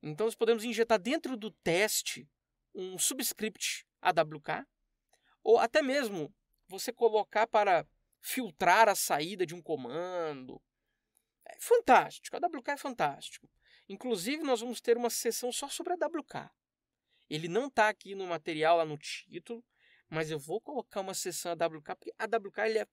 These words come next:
fundamental. Ele resolve problemas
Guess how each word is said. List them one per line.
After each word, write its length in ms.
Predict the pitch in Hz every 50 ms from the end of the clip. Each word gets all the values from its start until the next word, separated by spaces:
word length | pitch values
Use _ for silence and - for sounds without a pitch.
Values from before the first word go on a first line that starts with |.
| _ -
fundamental. 1160 | - - - 247 269 330 381 370 311 320 330 349 359 349 349 320 _ - 156 143 135 - - - _ _ _ _ _ _ - - _
Ele 160 | - 202 247
resolve 520 | 226 240 226 180 151 185 240 277 269 247
problemas 600 | - - 208 180 147 160 190 214 233 233 - -